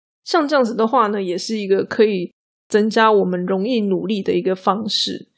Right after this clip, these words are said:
像以我自己来说的话，我是很不喜欢那种突然发生的、很急的、很大量的事情出现。好，所以呢，像我做P M的话，突然有一堆的事情来，我就会立刻把它写起来，就是反正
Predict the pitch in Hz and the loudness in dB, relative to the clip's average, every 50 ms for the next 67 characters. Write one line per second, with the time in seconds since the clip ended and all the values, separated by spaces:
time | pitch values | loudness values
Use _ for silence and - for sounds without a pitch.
0 | _ _ _ _ _ _ _ _ - - 330 277 214 226 240 233 196 180 175 - | _ _ _ _ _ _ _ _ -2 0 0 2 2 2 2 2 2 0 0 -2
1 | 247 214 180 180 175 170 175 - 190 190 180 180 180 - 196 180 175 170 180 - | -2 0 0 2 0 0 0 -2 -2 0 0 0 0 0 0 0 0 0 0 2
2 | 233 233 - - 208 180 170 180 - 285 294 - - - 190 190 208 196 190 202 | 0 0 0 -2 -4 -6 -6 -4 -2 0 0 0 -2 -4 -2 0 0 0 2 2
3 | 208 202 185 185 165 165 - - - 233 240 226 190 180 185 180 - 185 180 190 | 0 0 -2 -4 -6 -8 -8 -4 0 2 2 2 2 2 0 0 0 0 0 0
4 | 190 - - 185 180 180 - 170 170 175 - 202 185 170 170 - - - 170 170 | 0 -2 -4 -6 -4 -4 -6 -6 -8 -6 -6 -6 -6 -6 -8 -12 -16 -16 -16 -16
5 | 170 180 190 175 165 - 170 - - 196 190 208 277 269 247 247 254 240 208 190 | -8 -4 -4 -2 -2 -4 -6 -8 -8 -8 0 2 4 4 6 6 6 4 4 0
6 | 190 190 - 226 202 180 - 196 170 175 180 - _ _ - - 214 196 208 220 | -2 -4 -4 -6 -6 -6 -6 -6 -8 -8 -10 -12 _ _ -6 -4 -4 -2 -2 0
7 | - 226 - - - _ _ _ _ _ _ _ _ _ _ _ - 175 151 170 | 0 -2 -2 -4 -8 _ _ _ _ _ _ _ _ _ _ _ -6 -4 -4 -4
8 | - - 285 311 262 220 202 196 220 - 302 262 220 185 180 175 170 175 - 247 | -2 0 0 0 0 0 0 0 0 0 0 0 0 0 -2 -2 -2 0 2 2
9 | 208 - - - 214 185 196 208 175 160 156 160 170 - 180 165 - - - _ | 2 2 -2 -6 -2 0 0 0 0 -2 -6 -8 -6 -6 -6 -6 -6 -8 -12 _
10 | _ _ _ _ _ _ - - 339 330 285 277 233 202 247 247 247 - 269 269 | _ _ _ _ _ _ -2 2 2 4 4 4 4 4 2 2 0 0 2 2
11 | 262 220 220 - - 269 208 - - 170 170 170 160 156 156 160 165 175 220 233 | 2 2 0 0 -2 -4 -2 -2 -4 -4 -4 -4 -4 -4 -4 -4 0 2 4 6
12 | 220 196 196 247 220 - - 214 196 180 165 160 175 185 - - 180 175 175 - | 6 4 2 -2 -2 0 0 0 0 0 0 -2 -2 -4 -4 -4 -4 -4 -4 -4
13 | - - - - - - - - - _ _ _ _ _ _ _ _ _ _ - | -6 -6 -8 -8 -10 -12 -12 -12 -14 _ _ _ _ _ _ _ _ _ _ -4
14 | - 285 262 226 196 190 254 277 254 208 | -2 -2 0 0 0 2 0 0 -2 -6